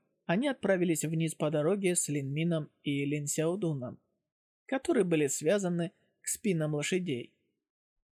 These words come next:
Очень скоро они уже были в нескольких милях вниз по дороге.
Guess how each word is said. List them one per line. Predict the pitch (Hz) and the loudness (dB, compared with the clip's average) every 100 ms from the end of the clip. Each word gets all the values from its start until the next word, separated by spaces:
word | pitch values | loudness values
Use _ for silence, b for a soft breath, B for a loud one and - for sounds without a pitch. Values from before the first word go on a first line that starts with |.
| _ _ _ _ - - _ - _ | _ _ _ _ -20 -20 _ -20 _
Очень | - 196 170 160 | 0 2 2 -2
скоро | - 190 226 147 - _ _ - | 0 0 0 -2 -6 _ _ -2
они | 196 330 | 0 2
уже | 302 233 | 2 2
были | 220 214 208 | 2 4 4
в | 170 | 2
нескольких | 196 269 240 233 220 | 0 0 -2 -2 0
милях | 190 190 175 - _ _ | 2 2 0 -4 _ _
вниз | 226 208 170 | 0 2 2
по | - 160 | 0 0
дороге. | 185 214 147 - - | 2 0 -2 -6 -12